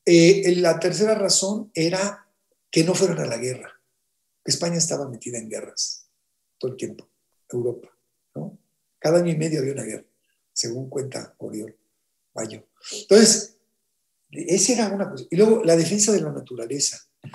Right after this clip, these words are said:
Por ejemplo, ellos practicaban, aparte del amor libre y de la unión libre,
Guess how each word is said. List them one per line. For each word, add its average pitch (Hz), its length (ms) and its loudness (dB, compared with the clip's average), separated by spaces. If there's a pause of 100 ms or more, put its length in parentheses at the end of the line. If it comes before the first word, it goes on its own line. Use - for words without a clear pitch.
(320)
Por 175 100 0
ejemplo, 220 280 -2
ellos 254 220 2
practicaban, 185 520 2
aparte 147 320 4
del 160 120 6
amor 151 240 2
libre 139 340 -4
y - 80 -10
de 98 140 -10
la - 100 -20
unión 123 240 -18
libre, 120 240 -16